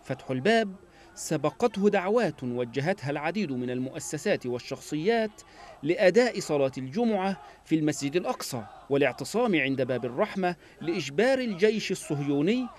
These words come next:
على فتح المبنى المغلق، ما حدا بحكومة الاحتلال إلى وصف تلك الدعوات بالتحريضية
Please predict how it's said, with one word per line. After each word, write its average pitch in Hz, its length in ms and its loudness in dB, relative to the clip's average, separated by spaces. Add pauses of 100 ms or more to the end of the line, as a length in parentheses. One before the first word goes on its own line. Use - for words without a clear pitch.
(200)
على 156 220 4
فتح 214 300 -4
المبنى 180 440 0
المغلق، 190 680 0 (480)
ما 131 180 0
حدا 156 320 0
بحكومة 117 540 -6
الاحتلال 214 580 0 (420)
إلى 165 140 6
وصف 185 360 2
تلك 175 340 -2
الدعوات 143 640 0
بالتحريضية 208 1080 -2